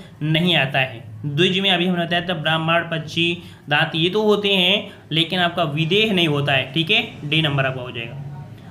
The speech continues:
अगला है, भक्ति का अर्थ नहीं है। भक्ति का अर्थ क्या नहीं होता है भाई?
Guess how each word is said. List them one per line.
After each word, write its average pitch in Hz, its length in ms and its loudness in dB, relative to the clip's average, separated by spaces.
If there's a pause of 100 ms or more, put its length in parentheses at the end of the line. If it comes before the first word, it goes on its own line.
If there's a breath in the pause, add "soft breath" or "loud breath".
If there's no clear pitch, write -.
(220 loud breath)
अगला 202 180 4
है, 220 120 2
भक्ति 185 340 2
का 220 160 4
अर्थ 208 320 2
नहीं 185 320 2
है। - 420 -4
भक्ति 175 460 2
का 202 160 4
अर्थ 190 340 2
क्या 185 220 2
नहीं 185 100 4
होता 180 220 2
है 180 60 4
भाई? 185 240 2